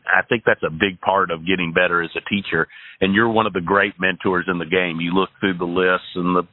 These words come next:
people that are coming up that are great teachers, and so many of them have spent time with you, whether it's at Doral or your, or a bunch of your locations. When you look at that and you look at the success you've had developing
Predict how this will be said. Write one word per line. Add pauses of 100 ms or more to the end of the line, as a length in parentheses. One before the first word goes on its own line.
(140)
people
that
are
coming
up
that
are
great
teachers,
and (460)
so
many
of
them
have (100)
spent (100)
time
with
you,
whether
it's
at
Doral
or
your,
or (260)
a (100)
bunch
of
your
locations. (260)
When
you
look
at
that
and
you
look
at
the
success
you've
had
developing